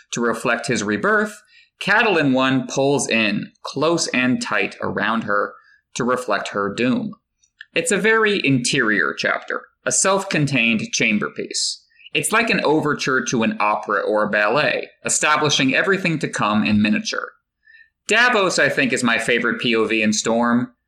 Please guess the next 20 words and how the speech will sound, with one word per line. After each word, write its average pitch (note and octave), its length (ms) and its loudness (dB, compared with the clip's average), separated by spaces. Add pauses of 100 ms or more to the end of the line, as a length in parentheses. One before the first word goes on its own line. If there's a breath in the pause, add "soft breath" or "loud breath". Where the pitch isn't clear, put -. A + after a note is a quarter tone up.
(260)
but - 140 0
Catelyn D3+ 460 2
is G#2+ 100 0
a A2 60 0
very A2 420 0
close G#2+ 300 -2
second. - 400 -4
These C#3+ 180 0
chapters C3+ 420 0
are A2+ 120 0
just C3+ 340 -2
as A#2+ 220 2
good A#2 180 0
as A2+ 100 -2
her A#2 100 0
Clash G#2+ 340 -2
chapters, G#2+ 580 0 (320)
maybe B2+ 340 0
even G#2+ 280 2
better. G#2 280 0